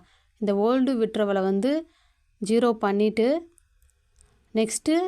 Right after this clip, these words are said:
நியூ விட்ரவல் கொடுக்க போறாங்க. அது எப்போ நியூ விட்ரவல் கொடுக்க போறாங்கன்னா, பொங்கலுக்கு முன்னாடி இல்லாட்டினா பொங்கல் கழிச்சு. ஓகேங்களா?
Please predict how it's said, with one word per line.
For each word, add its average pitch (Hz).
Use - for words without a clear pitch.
நியூ 254
விட்ரவல் 233
கொடுக்க 214
போறாங்க. 185
அது 214
எப்போ 262
நியூ 254
விட்ரவல் 208
கொடுக்க 202
போறாங்கன்னா, 185
பொங்கலுக்கு 240
முன்னாடி 226
இல்லாட்டினா 233
பொங்கல் 214
கழிச்சு. 190
ஓகேங்களா? 190